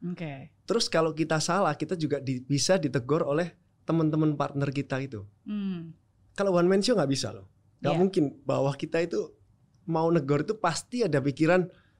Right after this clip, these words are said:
Speaker 2: "Ini bosku," gitu, kan. Kalau partner ini ngomong karena ini partner for life. Jadi dia akan ngomong apa yang baik menurutmu.
Speaker 1: Hmm.
Speaker 2: Dia akan kasih tahu apa yang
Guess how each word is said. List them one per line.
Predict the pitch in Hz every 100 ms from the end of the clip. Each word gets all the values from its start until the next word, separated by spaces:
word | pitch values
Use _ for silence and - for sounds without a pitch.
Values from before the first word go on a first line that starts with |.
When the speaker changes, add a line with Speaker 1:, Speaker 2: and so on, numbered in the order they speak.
| _ - _ _
Speaker 2:
"Ini | 156 -
bosku," | 131 123 - 120 95
gitu, | 90
kan. | 95 90 - _ -
Kalau | 143 160
partner | 175 170 180 202
ini | 226 240
ngomong | 208 190 202 254 233
karena | 185 180 233
ini | 220 269 226
partner | - 190 185 185 196
for | 190 175
life. | 180 170 123
Jadi | - 151 185
dia | 202
akan | 196 196
ngomong | 185 185 185
apa | 170 180
yang | 160
baik | 127 127 127
menurutmu. | 135 143 147 135 113 101 - -
Speaker 1:
Hmm. | 208 196 185 175 170
Speaker 2:
Dia | 202
akan | 220 220
kasih | 190 180 170
tahu | - 151 156 233 -
apa | 156 160 - 226
yang | 185 143 139